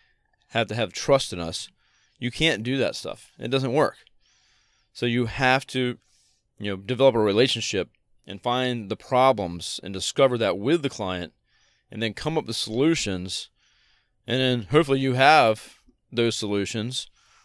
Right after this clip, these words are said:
and then you put together a plan that's gonna make sense for them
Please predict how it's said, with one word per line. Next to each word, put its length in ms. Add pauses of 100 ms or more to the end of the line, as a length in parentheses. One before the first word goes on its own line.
(380)
and 180
then 120
you 80
put 140
together 500 (340)
a 80
plan 380
that's 160
gonna 100
make 160
sense 240
for 100
them 320